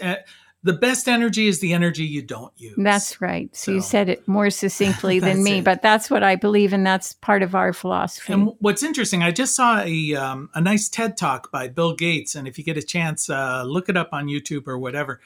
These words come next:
Speaker 1: But he was talking about that because of the severity of global warming,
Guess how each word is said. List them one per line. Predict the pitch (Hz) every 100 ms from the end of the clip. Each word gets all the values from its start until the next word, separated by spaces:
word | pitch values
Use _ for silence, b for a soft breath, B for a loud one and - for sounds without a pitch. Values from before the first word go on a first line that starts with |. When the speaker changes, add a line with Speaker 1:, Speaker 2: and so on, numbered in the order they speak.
| b b b -
Speaker 1:
But | 160 -
he | 262 262
was | 285 226
talking | - 180 - 165
about | 156 147 143 160 - _ _ _
that | 160 135 170 160 - _ -
because | 160 165 - - 240 262 269 233 - -
of | 185 175 156 147
the | 165 165 156 151 147 -
severity | - 165 180 185 180 156 139
of | 131
global | 135 143 135 127
warming, | 151 175 143